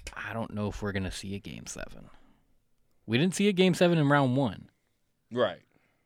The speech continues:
Speaker 1: I don't even know if we're getting one in game two, because if Golden State can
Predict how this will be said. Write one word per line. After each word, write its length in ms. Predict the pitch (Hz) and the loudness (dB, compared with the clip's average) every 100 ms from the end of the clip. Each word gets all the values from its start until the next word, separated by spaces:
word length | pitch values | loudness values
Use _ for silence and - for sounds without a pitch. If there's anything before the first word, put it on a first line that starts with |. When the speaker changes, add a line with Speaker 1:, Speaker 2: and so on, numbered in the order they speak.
| _ _ _ _ _ - | _ _ _ _ _ -18
Speaker 1:
I 220 | - - | -12 -10
don't 180 | 104 131 | -6 -2
even 240 | 110 98 95 | -2 -2 -2
know 120 | 98 | -4
if 100 | - | -4
we're 80 | 104 | -2
getting 240 | 110 113 | -2 2
one 160 | 113 113 | 2 2
in 60 | |
game 220 | 110 110 | 0 -2
two, 320 | 104 127 143 104 - - | -2 -2 -4 -6 -14 -4
because 720 | 104 - 117 110 107 101 - _ _ _ _ _ _ _ _ _ _ _ _ _ _ - | -2 4 6 6 4 0 -6 _ _ _ _ _ _ _ _ _ _ _ _ _ _ -2
if 460 | 131 131 123 - - _ _ _ _ _ _ _ _ - 131 | 4 6 6 0 -16 _ _ _ _ _ _ _ _ -14 0
Golden 360 | 139 165 180 | 4 6 4
State 340 | 160 - 143 120 | 0 0 0 0
can 600 | 131 120 113 107 104 92 | 2 4 4 2 0 -4